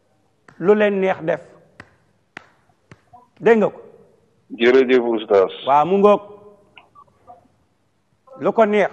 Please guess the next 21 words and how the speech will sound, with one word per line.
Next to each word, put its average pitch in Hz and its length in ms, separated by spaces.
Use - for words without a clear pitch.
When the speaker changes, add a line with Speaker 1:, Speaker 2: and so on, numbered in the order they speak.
Speaker 1:
lu 196 120
leen 226 220
neex 208 220
def. 180 260
Bu 165 120
jëkkëram 233 440
dogee 214 280
daal, 190 240
nañ 202 300
songoo, 208 480
nañ 208 260
xalangu, 208 380
nañ 208 320
bëree, 196 320
nañ 226 260
def 226 180
lu 214 140
leen 220 260
neex. 196 180
Dagan 185 400
na. 180 140